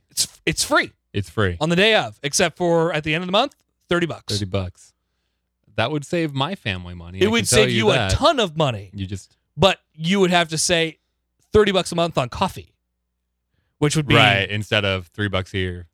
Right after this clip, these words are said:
Speaker 2: three bucks there.
Speaker 1: Yeah. Thirty times, it's three hundred sixty bucks a year.
Speaker 2: 'Cause I never think,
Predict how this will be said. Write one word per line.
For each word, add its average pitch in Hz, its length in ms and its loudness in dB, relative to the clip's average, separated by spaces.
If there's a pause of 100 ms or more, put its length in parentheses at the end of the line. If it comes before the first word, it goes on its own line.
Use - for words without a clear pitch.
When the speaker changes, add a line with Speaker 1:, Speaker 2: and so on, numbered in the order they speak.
Speaker 2:
three 98 100 -4
bucks 87 260 -8
there. 87 300 -8
Speaker 1:
Yeah. 135 220 0 (500)
Thirty 165 120 0
times, 160 180 0
it's 139 260 -4 (540)
three 190 80 4
hundred 170 80 0
sixty 165 240 -2
bucks - 200 0
a 127 40 -4
year. 139 200 0
Speaker 2:
'Cause 120 120 4
I 131 100 6
never 143 520 0
think, 123 400 -4